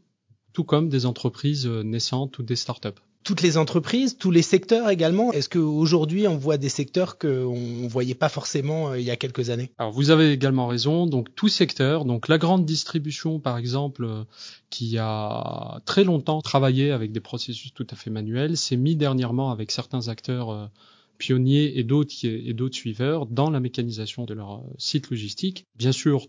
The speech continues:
Speaker 1: tous les secteurs du e-commerce, euh, mais également le luxe, euh, les secteurs de distribution. Les industriels, maintenant, se mettent à automatiser des entrepôts, notamment ce qu'on appelle des entrepôts-usines. Donc oui, cela concerne quasiment tous les secteurs.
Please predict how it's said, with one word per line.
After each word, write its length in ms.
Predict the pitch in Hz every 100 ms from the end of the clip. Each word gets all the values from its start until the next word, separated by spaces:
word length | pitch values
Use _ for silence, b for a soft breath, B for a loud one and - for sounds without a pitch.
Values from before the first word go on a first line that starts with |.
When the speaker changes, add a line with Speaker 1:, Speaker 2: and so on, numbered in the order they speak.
| _
Speaker 1:
tous 160 | - 147
les 340 | 131 117 110
secteurs 400 | - 117 - 110
du 180 | 104 101
e-commerce, 600 | - 117 160 - - - _ -
euh, 340 | 107 104 101 98 101 - -
mais 300 | 113 110 107
également 460 | 117 117 113 107
le 160 | 104 127
luxe, 420 | 151 185 - - - b b b -
euh, 360 | 110 104 101 101
les 80 | 120
secteurs 380 | - 135 135 113
de 80 |
distribution. 680 | 107 104 - 107 104 - 165
Les 240 | 143 151
industriels, 640 | 175 165 156 - 151 143 143
maintenant, 320 | 123 135 135
se 160 | -
mettent 240 | 120 127 113
à 40 |
automatiser 540 | 113 113 110 110 113 127
des 200 | 113 107
entrepôts, 380 | 101 101 147 143
notamment 340 | 120 117 127
ce 80 | 131
qu'on 140 | 117
appelle 240 | 110 139 139
des 120 | 123
entrepôts-usines. 760 | 123 - 120 143 120 120 107 113 _
Donc 240 | 110 98 -
oui, 220 | 170 185
cela 220 | - 120
concerne 480 | 113 113 - 135 139 139 _ _ _ -
quasiment 380 | 127 113 123
tous 160 | - 131
les 80 | 123
secteurs. 380 | - - -